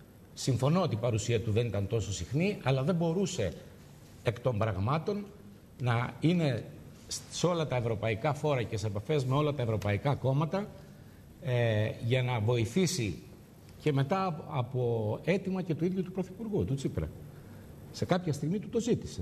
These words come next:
Και αυτό δεν είναι σχήμα λόγου, ούτε το λέμε έτσι. Γιατί εμείς είχαμε βάλει σαν σκοπό όχι να κάνουμε μικροπολιτική, ούτε να σκίζουμε μνημόνια στην αγορά, ούτε να λαϊκίζουμε για να υφαρπάσουμε την ψήφο των πολιτών,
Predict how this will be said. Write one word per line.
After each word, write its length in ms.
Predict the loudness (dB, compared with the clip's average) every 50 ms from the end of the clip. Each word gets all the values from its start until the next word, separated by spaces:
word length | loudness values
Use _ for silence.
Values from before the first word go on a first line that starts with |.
| -6 -4 -4
Και 60 | -4
αυτό 200 | -2 0 0 2
δεν 160 | 4 4 4
είναι 180 | 4 4 4 2
σχήμα 280 | 2 2 2 2 4
λόγου, 420 | 4 4 4 4 2 0 -2 -4 -2 -2
ούτε 180 | -2 -2 -2
το 120 | 0 0 0
λέμε 440 | 2 2 2 2 2 0 0 -2 -2 -4 -6 -8 -8 -8 -8 -8 -8 -8 -12 -4 0
έτσι. 340 | 0 0 2 2 2 2 0 -4 -6 -4
Γιατί 280 | 0 0 2 4 4 4
εμείς 280 | 4 4 4 2 2 0
είχαμε 280 | -2 0 0 2 2
βάλει 420 | 4 4 4 4 4 2 0 -2 -6 -10 -12
σαν 260 | -10 -4 -2 -2 -2 -2
σκοπό 560 | -2 -4 -4 -4 -2 0 2 2 2 2 0 -2
όχι 220 | -4 -4 -2 -2
να 80 | -4 -4
κάνουμε 360 | -2 -2 0 0 2 2 2
μικροπολιτική, 920 | 2 2 2 2 0 2 2 2 2 2 0 0 0 2 2 2 2 0 -2 -6 -12 -14 -14 -14 -12 -4 2
ούτε 200 | 2 2 2 2
να 120 | 0 2 0
σκίζουμε 480 | 0 0 2 2 4 4 4 2 2
μνημόνια 560 | 2 2 2 2 2 2 2 2 2 2 2 0
στην 200 | 0 0 0 0
αγορά, 540 | 2 2 2 4 4 4 2 2 -2 -4 -8 -14 -16 -18 -16 -8 -2
ούτε 240 | -2 0 0 0 0
να 160 | 2 2 2
λαϊκίζουμε 760 | 4 4 4 2 2 0 2 2 4 4 4 4 2 0 -2
για 180 | 0 0 0 2
να 160 | 2 2 2
υφαρπάσουμε 640 | 2 2 0 0 0 2 0 0 0 0 -2 -4 -2
την 140 | -2 -2 0
ψήφο 280 | 0 0 2 2 2
των 160 | 2 2 2 2
πολιτών, 560 | 4 2 2 2 2 2 2 2 2 0